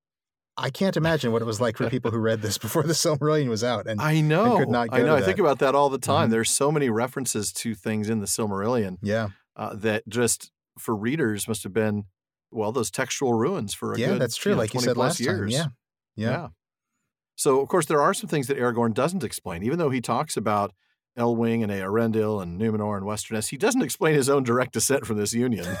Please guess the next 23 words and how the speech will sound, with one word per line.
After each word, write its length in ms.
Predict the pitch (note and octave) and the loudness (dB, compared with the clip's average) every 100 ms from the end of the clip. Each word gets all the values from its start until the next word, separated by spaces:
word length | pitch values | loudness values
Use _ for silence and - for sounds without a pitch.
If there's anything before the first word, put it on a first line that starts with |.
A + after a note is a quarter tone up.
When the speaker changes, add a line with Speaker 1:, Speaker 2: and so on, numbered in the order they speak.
| - D#3+ F3 - | -4 -2 -4 -4
Speaker 2:
<laughs> 540 | - C#3+ _ B3+ C4+ G3+ | -6 -6 _ -6 -4 0
Speaker 1:
That's 180 | E3 | 0
true. 160 | D3+ F3+ | 2 2
He 100 | D#3+ | 2
could 140 | F3 F3+ | 2 0
have 100 | D3+ | 2
said, 340 | E3 D3+ C3+ | 2 2 2
uh, 220 | D3 C3+ | 0 0
<laughs> 280 | B2+ - - | -2 -8 -4
what 160 | E3+ C#3+ | -4 -2
was 120 | F3 | -2
the 100 | E3 | 0
line? 280 | C3+ C3 C3 - - - | 2 2 -2 -8 -18 -6
"There 140 | A2 A2 | 0 2
live 220 | A2+ G#2+ | 2 0
still 300 | - A2+ G2+ | -2 0 0
those 360 | F#2+ G2+ G2 | 0 0 0
of 100 | G2 | -4
whom 280 | - G#2+ F#2 | -4 -4 -2
Luthien 400 | G2 G#2 G#2 F#2+ | -4 -4 -4 -4
was 140 | F#2 F#2 | -6 -8
the 80 | |
foremother, 560 | G2 A2 G2 F#2 F2 F#2+ | -6 -4 -2 -4 -8 -12